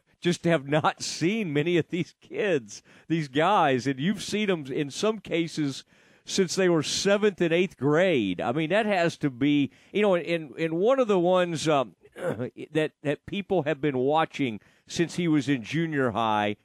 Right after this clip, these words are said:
is this Jacobe Walter.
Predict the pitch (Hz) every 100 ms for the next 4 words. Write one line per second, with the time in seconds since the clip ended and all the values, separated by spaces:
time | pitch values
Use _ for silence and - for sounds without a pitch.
0 | _ _ _ 147 147 123 160 - - 139
1 | - - 185 180 185 170 131 123 156 151
2 | - - -